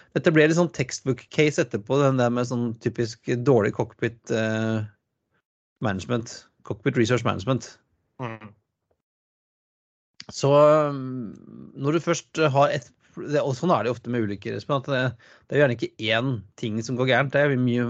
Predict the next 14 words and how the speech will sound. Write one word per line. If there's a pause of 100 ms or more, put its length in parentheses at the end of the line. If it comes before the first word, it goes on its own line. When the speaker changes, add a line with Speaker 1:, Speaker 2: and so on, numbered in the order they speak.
(120)
Speaker 1:
gjerne
mange
ting
som
går
gærent
på
en
gang. (800)
Speaker 2:
Nei,
det
er
jo
ikke